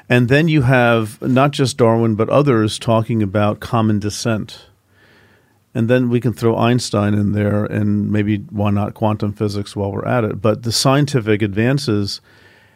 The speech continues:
have shown the inadequacies of an older reformational way of looking at the Bible. But I think if your identity as a church, and I think this describes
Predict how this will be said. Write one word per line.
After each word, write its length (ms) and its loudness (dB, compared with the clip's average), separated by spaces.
have 720 0
shown 600 2
the 140 2
inadequacies 1160 0
of 560 0
an 160 0
older 400 4
reformational 920 0
way 320 -2
of 200 -8
looking 340 -4
at 200 -10
the 80 -8
Bible. 540 -2
But 200 2
I 80 4
think 260 0
if 160 -4
your 140 2
identity 560 2
as 120 0
a 60 -2
church, 440 -2
and 100 0
I 40 2
think 280 0
this 200 -2
describes 760 -2